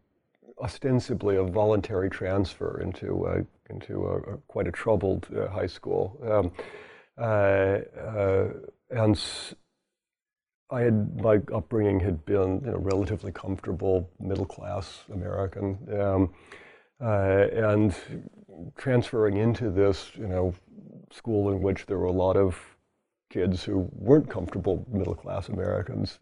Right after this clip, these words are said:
um, uh, uh, was a real experience for me. I mean, it was a, a, uh, uh, uh, so I, I, uh, became very interested in this whole idea of how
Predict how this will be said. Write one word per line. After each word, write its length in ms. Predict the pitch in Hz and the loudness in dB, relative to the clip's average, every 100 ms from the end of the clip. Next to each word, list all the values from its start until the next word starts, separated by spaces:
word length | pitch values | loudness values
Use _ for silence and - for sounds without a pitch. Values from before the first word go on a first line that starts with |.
| 127 | 0
um, 500 | 120 110 110 107 104 | 2 4 2 -2 -4
uh, 320 | 104 101 95 95 - - - - _ | 2 4 4 2 -6 -20 -20 -20 _
uh, 380 | 120 107 104 104 | -2 2 4 4
was 280 | 113 113 104 | 4 2 4
a 60 | |
real 520 | 117 104 92 110 127 127 | 2 2 -2 2 4 4
experience 480 | - 160 185 117 | 0 0 2 0
for 160 | 98 - | -2 -6
me. 120 | 82 | -4
I 180 | 80 82 | -2 -2
mean, 140 | 90 92 | -2 -4
it 100 | - | -2
was 220 | 98 87 | -4 -4
a, 360 | 101 98 98 98 107 | -2 -2 -2 -4 -6
a, 560 | 101 95 92 92 92 90 - - _ _ _ - | -2 0 2 2 0 -2 -8 -20 _ _ _ -4
uh, 40 | |
uh, 640 | 98 95 90 90 90 92 90 - - - - - | 0 2 2 4 4 2 0 -12 -16 -18 -20 -18
uh, 380 | 131 117 - 101 104 - _ _ _ _ _ _ _ - - | -14 -10 -8 -6 -8 -12 _ _ _ _ _ _ _ -16 -10
so 200 | - 117 | 0 4
I, 340 | 113 113 110 107 _ _ - | 4 4 2 0 _ _ -6
I, 380 | 107 107 107 104 | -2 2 4 4
uh, 300 | 101 98 92 - _ _ _ 175 | 2 0 -2 -6 _ _ _ -4
became 320 | 117 - 131 104 | -2 0 2 4
very 200 | 117 110 | 4 4
interested 360 | 120 117 - | 2 0 -2
in 80 | 101 | 2
this 140 | 104 101 | 2 2
whole 300 | 107 101 95 | 0 2 2
idea 440 | 95 85 110 117 | 0 -2 0 2
of 300 | 110 - 101 | 2 0 -6
how 520 | - 101 98 98 95 | -6 -2 2 4 4